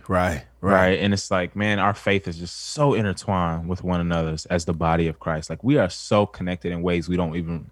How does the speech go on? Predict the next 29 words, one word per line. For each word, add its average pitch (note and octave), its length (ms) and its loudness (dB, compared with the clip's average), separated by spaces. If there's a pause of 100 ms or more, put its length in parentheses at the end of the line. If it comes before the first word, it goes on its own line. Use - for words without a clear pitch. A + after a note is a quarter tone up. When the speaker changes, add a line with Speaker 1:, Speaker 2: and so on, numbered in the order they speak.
(140)
Speaker 2:
like, F#2 160 -2
usually F#2+ 340 2
realize. D#2+ 540 2
Speaker 1:
Right. E2+ 260 2 (340)
Speaker 2:
For A#2+ 120 2
John B2+ 320 4
to B2 80 2
repent, F#2 420 -2 (320)
it's F#2+ 140 -10
for F#2 100 -10
Keith - 260 -4
to F2 80 -10
get D#2+ 140 -8
joy, D#2 220 -8
not E2+ 120 0
Speaker 1:
Right. G2+ 120 6
Speaker 2:
just E2+ 140 -2
for D#2+ 80 -12
John D2+ 260 -10
to D2 40 -10
get D2 140 -10
joy. D2 240 -10
Speaker 1:
Ah, F2+ 200 -2
Speaker 2:
And E2 80 -2
that's F#2 140 0
Speaker 1:
that's - 20 -
Speaker 2:
the E2+ 40 -8
Speaker 1:
good. E2 140 -2
Speaker 2:
beauty. D#2 260 -4